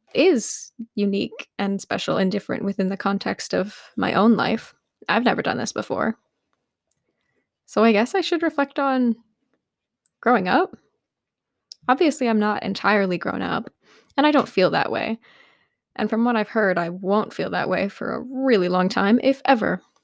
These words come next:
which is okay. But if we're talking about growing up in the technical sense, moving through childhood and adolescence and entering adulthood, then I'm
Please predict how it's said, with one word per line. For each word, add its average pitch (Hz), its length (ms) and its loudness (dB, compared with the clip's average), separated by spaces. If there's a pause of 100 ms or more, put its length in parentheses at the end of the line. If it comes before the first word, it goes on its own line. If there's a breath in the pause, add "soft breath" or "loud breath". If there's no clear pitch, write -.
(340)
which 294 160 -2
is 262 100 0
okay. - 300 -4 (1120)
But 220 280 0 (480 soft breath)
if 247 120 -2
we're 262 60 6
talking 320 360 4
about 247 360 2 (160)
growing 196 420 0
up - 300 -4 (300 soft breath)
in 180 240 -2
the 165 80 -2
technical - 440 -4
sense, - 480 -10 (500 soft breath)
moving 196 300 2
through 180 160 -4
childhood 190 580 0
and 220 100 2
adolescence 180 680 -2
and 202 120 -6
entering 185 360 -2
adulthood, - 540 -6 (880)
then 208 240 0
I'm 214 320 2